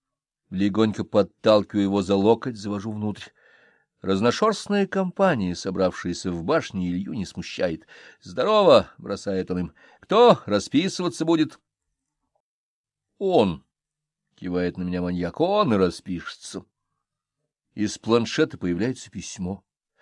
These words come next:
Большой плотный конверт, уже слегка замусоленный и помятый. Конверт кажется пустым.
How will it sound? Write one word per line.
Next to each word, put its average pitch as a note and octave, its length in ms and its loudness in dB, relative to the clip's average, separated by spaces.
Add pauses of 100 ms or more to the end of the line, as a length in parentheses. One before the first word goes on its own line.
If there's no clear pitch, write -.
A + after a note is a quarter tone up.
(220)
Большой C3+ 520 4
плотный C#3 520 0
конверт, B2 520 -2
уже F2+ 120 -6
слегка G2+ 360 -4
замусоленный A2+ 760 -2
и A2 40 -10
помятый. G2+ 600 -2 (340)
Конверт G2+ 420 0
кажется G#2 340 -10
пустым. - 580 -10